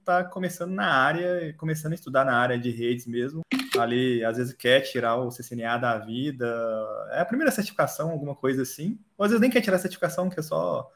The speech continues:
pegar o conteúdo ali. E aí, a ideia aqui do bate-papo é, eu comecei, acho que você já é o trigésimo primeiro, eu tenho até que postar, editar os outros e tal.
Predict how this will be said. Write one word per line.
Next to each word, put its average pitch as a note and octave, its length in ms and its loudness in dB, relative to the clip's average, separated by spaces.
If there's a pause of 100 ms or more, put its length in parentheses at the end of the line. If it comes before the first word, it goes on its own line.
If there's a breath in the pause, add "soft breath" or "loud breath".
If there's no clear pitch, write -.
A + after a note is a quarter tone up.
(140 soft breath)
pegar C3 220 4
o C3+ 60 6
conteúdo C3 560 0
ali. C#3 360 -2 (220)
E C3+ 160 2
aí, C3+ 1200 2
a B2 100 0
ideia C3 320 6
aqui C#3+ 160 -2
do C3 120 -2
bate-papo B2+ 680 2
é, A#2 840 2
eu C3+ 100 -6
comecei, C#3+ 720 0
acho B2+ 140 -4
que - 80 -12
você C3+ 180 -4
já C3+ 80 2
é C#3 80 6
o C3 260 -2 (140)
trigésimo B2 680 4 (220)
primeiro, A#2+ 560 0 (140)
eu - 80 -20
tenho B2 100 -6
até C3 140 0
que - 100 -18
postar, A#2+ 300 2 (360)
editar A#2+ 360 0
os A#2 140 0
outros A2+ 280 -2
e A2+ 60 -14
tal. C#3 340 -2